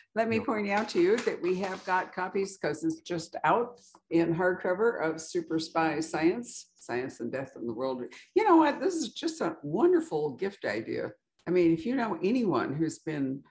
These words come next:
Speaker 1: attracted or faithful to the Bond movies, or maybe somebody who's never even seen a Bond movie, this would be a wonderful gift. Um, I really, um, recommend it that way. And sadly, sadly, our book, Catherine and I,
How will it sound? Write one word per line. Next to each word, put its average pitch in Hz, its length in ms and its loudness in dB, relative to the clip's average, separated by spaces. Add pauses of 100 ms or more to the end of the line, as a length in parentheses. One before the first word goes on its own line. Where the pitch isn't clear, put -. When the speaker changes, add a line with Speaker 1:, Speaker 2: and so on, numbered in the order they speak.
(240)
Speaker 1:
attracted 160 640 0
or 120 320 0
faithful - 440 -6
to 127 120 -4
the 120 100 -4
Bond 143 320 -2
movies, 139 400 -4
or 147 180 -2
maybe 165 280 2
somebody 190 380 0
who's 170 140 0
never 175 200 2
even 165 240 2
seen 330 260 -4
a 185 40 -4
Bond 113 360 -4
movie, 113 400 -4 (300)
this 285 160 -8
would 285 80 -12
be 214 100 0
a 156 60 2
wonderful 208 480 0
gift. 165 420 -4 (260)
Um, 156 400 -6
I - 100 -6
really, 160 560 -6 (520)
um, 147 420 -4
recommend 170 540 4
it 123 180 -2
that 170 240 0
way. 127 280 0 (280)
And 170 240 2
sadly, 262 840 6 (160)
sadly, 180 680 0 (100)
our 151 200 0
book, 139 420 -4 (240)
Catherine 135 420 -4
and 113 120 -4
I, 135 240 -4